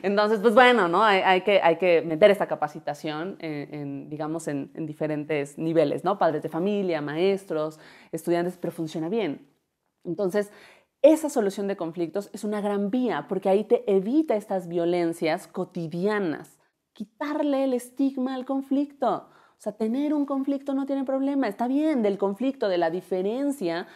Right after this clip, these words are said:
del desacuerdo, pueden salir ideas creativas, interesantes para resolver. Y no necesariamente se tiene que convertir en violencia. Claro, la forma de solucionar el conflicto, también, una forma también es la violencia. Y yo creo,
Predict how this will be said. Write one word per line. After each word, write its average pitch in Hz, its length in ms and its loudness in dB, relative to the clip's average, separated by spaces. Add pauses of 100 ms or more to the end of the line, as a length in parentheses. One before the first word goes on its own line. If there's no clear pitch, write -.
(200)
del 196 180 0
desacuerdo, 196 680 0
pueden - 160 -2
salir 214 380 0
ideas 165 460 2
creativas, 190 720 -2
interesantes 170 840 -4
para 151 180 0
resolver. 143 600 -4 (420)
Y 190 100 -4
no 220 140 -2
necesariamente 311 720 -6
se 175 100 -14
tiene 170 200 -8
que 156 100 -12
convertir 156 420 -8
en 147 100 -8
violencia. 135 560 -10 (460)
Claro, 254 300 4 (340)
la - 160 -12
forma 160 440 -4
de 190 60 -6
solucionar 147 460 -8
el 160 120 -8
conflicto, 151 680 -8 (120)
también, 135 420 -8
una 202 160 -4
forma 247 320 -4
también 156 320 -6
es 147 100 -12
la 139 80 -4
violencia. - 460 -10 (640)
Y 170 120 -4
yo 277 180 -6
creo, 180 360 -6